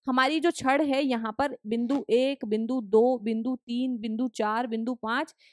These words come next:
छः, सात, आठ और इस प्रकार अनंत बिंदुओं से मिलकर के ये हमारी छड़ बनी होगी। जब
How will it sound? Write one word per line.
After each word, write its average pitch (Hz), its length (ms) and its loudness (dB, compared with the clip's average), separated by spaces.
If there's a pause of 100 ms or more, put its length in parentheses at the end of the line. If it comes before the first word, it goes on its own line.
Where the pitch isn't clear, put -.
(160)
छः, 285 400 0 (200)
सात, 262 520 2
आठ 254 240 2
और 349 100 6
इस 320 100 0
प्रकार 294 440 2
अनंत 370 360 2
बिंदुओं 262 380 2
से 294 140 -4
मिलकर 233 340 -2
के 277 120 -6
ये 311 160 2
हमारी 226 340 0
छड़ 269 240 -4
बनी 202 280 -2
होगी। 185 320 -4 (440)
जब 349 240 8